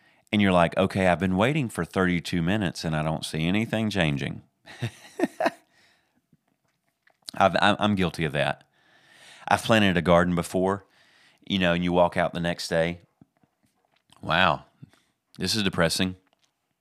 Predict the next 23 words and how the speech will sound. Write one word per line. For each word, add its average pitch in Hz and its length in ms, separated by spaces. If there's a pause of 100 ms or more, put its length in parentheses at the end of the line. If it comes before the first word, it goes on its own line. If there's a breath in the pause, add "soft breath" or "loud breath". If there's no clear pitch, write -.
(760)
It 87 80
looks 92 260
exactly 85 500
the 85 120
same." 71 400 (280)
<laughs> - 800
Well, 165 200
it's 147 160
only 170 180
been 147 180
seventeen 113 520
hours, 80 340
A 71 140
J. 67 300 (720 soft breath)
You're 113 100
gonna 127 140
have 123 100
to 110 60
wait 95 160
a 85 40
little 80 140
bit 73 180
longer. - 400